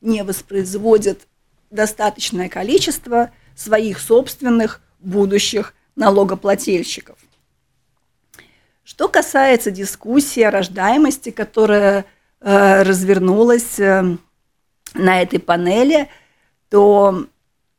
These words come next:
приняли участие, э,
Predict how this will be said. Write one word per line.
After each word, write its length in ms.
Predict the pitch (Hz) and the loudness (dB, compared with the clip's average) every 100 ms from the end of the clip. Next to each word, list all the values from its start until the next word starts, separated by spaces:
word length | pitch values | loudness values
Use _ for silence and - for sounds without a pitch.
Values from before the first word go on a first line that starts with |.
| _ _ _ _ _ _ _ _ | _ _ _ _ _ _ _ _
приняли 420 | - 269 277 254 233 | -4 2 4 6 4
участие, 1120 | 233 - 240 240 226 - 214 208 202 185 180 _ _ _ _ _ _ _ _ _ _ _ _ _ | 4 2 2 2 0 -4 2 4 4 2 -2 _ _ _ _ _ _ _ _ _ _ _ _ _
э, 560 | 202 190 185 185 170 | 0 2 2 2 -2